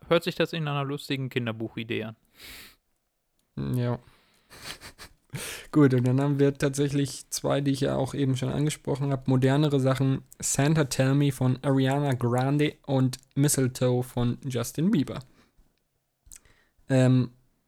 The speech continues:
Speaker 2: genau, und, äh, den ich eben schon auch genannt hab, den ich auch sehr gut finde, nämlich Christmas Lights von Coldplay. Und der absolute Bringer,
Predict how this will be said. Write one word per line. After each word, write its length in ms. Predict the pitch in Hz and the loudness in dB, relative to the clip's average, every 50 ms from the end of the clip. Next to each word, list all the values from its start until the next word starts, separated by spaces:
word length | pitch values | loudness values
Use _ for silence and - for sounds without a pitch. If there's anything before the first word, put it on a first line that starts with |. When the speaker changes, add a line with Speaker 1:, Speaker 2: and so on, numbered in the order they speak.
| _ _ _ _ _ _ _ _ _ _ _ _ _ _ _ _ - | _ _ _ _ _ _ _ _ _ _ _ _ _ _ _ _ -2
Speaker 2:
genau, 260 | 139 160 180 143 120 | 2 4 6 6 6
und, 320 | 104 139 151 160 - - | 6 4 4 4 2 2
äh, 240 | 131 143 143 139 135 | 2 4 4 4 4
den 500 | 135 135 135 135 135 135 131 131 127 - | 4 4 4 4 4 4 4 4 4 2
ich 160 | - 156 151 | 2 0 0
eben 160 | 165 156 156 | 2 2 2
schon 400 | 143 - 151 147 147 143 143 139 | 2 2 2 2 2 2 2 0
auch 220 | - 139 143 127 - | 0 0 -2 0 0
genannt 360 | - 139 135 131 131 135 - | 0 2 2 2 2 0 0
hab, 300 | 139 135 131 127 - - | 0 -2 -2 -4 -6 -4
den 160 | - 135 131 131 | -4 -2 -2 -2
ich 140 | 127 123 | -4 -6
auch 140 | 123 - - | -6 -6 -6
sehr 120 | - 139 135 | -4 -2 -2
gut 160 | 131 131 131 | -2 -2 -2
finde, 440 | - - 131 131 131 131 127 127 - - - - - _ _ _ _ _ | -4 -4 -2 0 0 0 0 -2 -6 -12 -20 -20 -20 _ _ _ _ _
nämlich 480 | - 135 131 131 131 131 127 127 127 127 | 2 4 6 6 6 6 4 4 2 0
Christmas 460 | - - 147 147 - 147 131 123 - | 0 2 2 2 4 2 0 0 0
Lights 420 | 131 127 127 127 127 127 - - | 0 0 0 0 -2 -2 -6 -8
von 340 | - - - - - - - - _ - | -6 -6 -6 -6 -6 -8 -10 -14 _ -4
Coldplay. 760 | - - 147 175 220 220 - - 233 240 262 277 302 302 285 - _ _ _ _ _ _ _ _ _ _ _ _ _ _ _ _ _ _ _ _ - | 2 4 4 4 2 0 -2 -6 -2 -2 0 0 -2 -4 -6 -10 _ _ _ _ _ _ _ _ _ _ _ _ _ _ _ _ _ _ _ _ 2
Und 560 | - 156 165 190 226 269 311 - - - - - - - - _ _ - _ _ _ _ _ _ - | 4 6 8 8 8 8 6 4 2 -4 -8 -14 -20 -20 -20 _ _ -20 _ _ _ _ _ _ -8
der 180 | 165 147 147 147 | -4 -2 -2 -2
absolute 400 | 170 - - 165 165 160 165 151 | -2 -2 0 0 2 2 2 0
Bringer, 560 | 143 139 135 139 143 160 180 208 220 214 | 0 2 2 2 2 2 2 2 0 -2